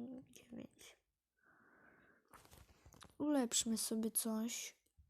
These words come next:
Yy, track. Co tu się dzieje? No nie, na nic mnie nie stać. Dobra, trudno.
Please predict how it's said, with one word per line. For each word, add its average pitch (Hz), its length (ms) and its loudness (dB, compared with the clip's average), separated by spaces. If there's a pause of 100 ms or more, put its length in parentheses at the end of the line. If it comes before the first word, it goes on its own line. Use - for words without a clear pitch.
(920)
Yy, 208 540 2
track. - 600 -4 (1800)
Co - 120 -8
tu - 180 -12
się 233 200 0
dzieje? 214 380 4 (500)
No 262 200 -2
nie, 262 200 -2
na 247 180 -2
nic 240 320 -4
mnie 254 120 -6
nie 247 180 -4
stać. - 500 -8 (1300)
Dobra, 247 400 6
trudno. 208 580 -2